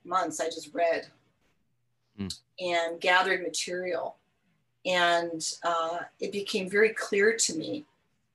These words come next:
Speaker 1: that this could not be a thirty-minute work. You know, like, like Robert's work, he really kind of focuses on, on, uh, one man's story. And he does make the ending,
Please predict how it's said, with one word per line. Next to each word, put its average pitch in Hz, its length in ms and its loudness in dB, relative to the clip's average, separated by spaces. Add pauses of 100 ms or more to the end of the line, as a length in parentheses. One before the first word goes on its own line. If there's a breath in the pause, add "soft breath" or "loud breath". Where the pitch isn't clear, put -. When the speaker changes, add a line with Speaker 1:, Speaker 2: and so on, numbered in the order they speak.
(640)
Speaker 1:
that 165 220 2
this 202 180 2
could 214 180 0
not 175 280 2
be 175 100 0
a 165 80 2
thirty-minute 156 580 0
work. - 360 -2 (840)
You 202 80 2
know, 202 60 6
like, 190 220 6
like 175 280 6
Robert's 202 580 6
work, 170 420 4
he 226 320 -2
really 226 220 8
kind 220 220 0
of 185 80 0
focuses 185 680 2
on, 165 560 -2 (160)
on, 156 440 -2
uh, 147 220 -6 (300)
one 175 280 4
man's 175 340 2
story. 185 540 4
And 208 100 4
he 208 80 4
does 247 240 8
make 214 260 4
the 196 160 4
ending, 214 360 2